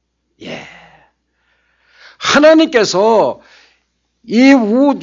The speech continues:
만물을 창조하시기 전부터 계신 자가 예수 그리스도다 하는 거예요. 여섯 번째는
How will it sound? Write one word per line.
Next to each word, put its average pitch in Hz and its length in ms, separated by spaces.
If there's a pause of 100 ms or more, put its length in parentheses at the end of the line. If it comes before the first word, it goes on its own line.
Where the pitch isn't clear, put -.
만물을 269 800
창조하시기 269 1120
전부터 269 720
계신 240 340
자가 202 280
예수 175 500
그리스도다 214 600
하는 117 200
거예요. 82 520 (2500)
여섯 214 320
번째는 185 760